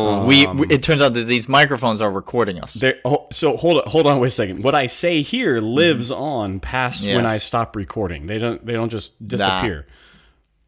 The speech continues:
Speaker 1: Well, that's a crying
Speaker 2: That's
Speaker 1: shame.
Speaker 2: correct.
Speaker 1: Okay. Uh, Daniel and I were on record saying that, that Sahvir Wheeler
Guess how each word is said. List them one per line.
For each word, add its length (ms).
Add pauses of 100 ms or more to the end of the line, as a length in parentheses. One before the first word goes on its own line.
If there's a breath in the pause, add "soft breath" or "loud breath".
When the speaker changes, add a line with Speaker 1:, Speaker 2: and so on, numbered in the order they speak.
(300)
Speaker 1:
Well, 360
that's 220
a 60
crying 420
Speaker 2:
That's 100
Speaker 1:
shame. 300
Speaker 2:
correct. 120
Speaker 1:
Okay. 360 (360 loud breath)
Uh, 200
Daniel 240
and 100
I 200
were 260
on 160
record 320
saying 260
that, 160 (160)
that 280
Sahvir 460
Wheeler 560